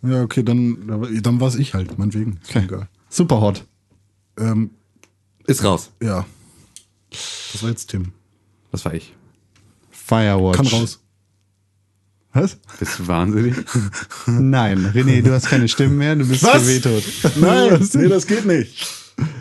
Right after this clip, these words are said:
Speaker 2: Hitman.
Speaker 1: Sorry.
Speaker 2: Titanfall zwei.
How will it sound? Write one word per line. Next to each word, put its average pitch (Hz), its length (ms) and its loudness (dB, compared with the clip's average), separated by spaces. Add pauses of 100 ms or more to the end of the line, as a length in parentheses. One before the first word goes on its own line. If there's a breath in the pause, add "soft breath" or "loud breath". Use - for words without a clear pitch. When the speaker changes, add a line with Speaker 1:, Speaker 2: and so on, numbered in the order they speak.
(160)
Speaker 2:
Hitman. 110 480 2
Speaker 1:
Sorry. - 120 -14 (1400)
Speaker 2:
Titanfall 151 420 2
zwei. 90 400 0